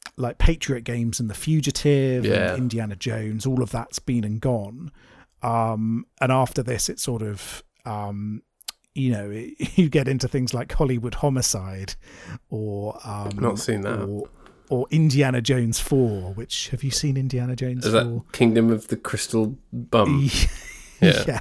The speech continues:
Speaker 1: that's right. Kingdom of the Crystal Skull. Um,
Speaker 2: That crystal space
Speaker 1: you know.
Speaker 2: zombies come down from space and old, old
Speaker 1: <laughs>
Speaker 2: Harrison has to kill him.
Speaker 1: <laughs> Yeah, exactly,
Speaker 2: Yeah.
Speaker 1: exactly. Um, so, you know, a-, again, yeah, the sort of, uh,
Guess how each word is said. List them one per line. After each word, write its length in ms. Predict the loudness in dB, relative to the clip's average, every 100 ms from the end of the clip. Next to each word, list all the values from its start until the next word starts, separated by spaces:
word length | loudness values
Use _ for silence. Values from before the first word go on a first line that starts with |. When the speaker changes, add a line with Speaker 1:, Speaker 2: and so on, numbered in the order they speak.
| -2
Speaker 1:
that's 260 | -4 -4
right. 180 | -6 -6
Kingdom 240 | -4 -2 0
of 40 | -2
the 40 |
Crystal 300 | -2 -4 -4
Skull. 480 | -6 -6 -8 -8 -12 -16 -20 -14 -12 -12
Um, 240 | -8 -6 2
Speaker 2:
That 280 | 2 0 0
crystal 340 | 2 4 2
space 300 | 4 8 8
Speaker 1:
you 160 | 8 6
know. 20 | 6
Speaker 2:
zombies 180 | 4
come 220 | 4 4 6
down 180 | 6
from 160 | 6 0
space 540 | 2 6 6 4 -2 -6 0
and 240 | 4 4 6
old, 240 | 6 6 4 8
old 360 | 8 10 6 2 -8 -8 -8 -10
Speaker 1:
<laughs> 400 | -20 -20 -20 _
Speaker 2:
Harrison 460 | 4 6 6 6 4
has 200 | 4 2
to 100 | 0
kill 180 | 0 2
him. 220 | 0 -4 -10 -20 _
Speaker 1:
<laughs> 420 | -2 0 4 4 6
Yeah, 160 | 4 2
exactly, 580 | 0 0 2 0 0 0
Speaker 2:
Yeah. 140 | 0
Speaker 1:
exactly. 500 | 0 -2 -6 -8 -16 -16 -16 -14 -10 -4
Um, 280 | -2 -2
so, 140 | 0 2
you 180 | 4 4
know, 140 | 4
a-, 280 | 2 0 0
again, 360 | 0 4 4 4
yeah, 280 | 2 2 0
the 140 | -2
sort 200 | 0 2 2
of, 360 | 0 -2 -6
uh, 220 | -8 -8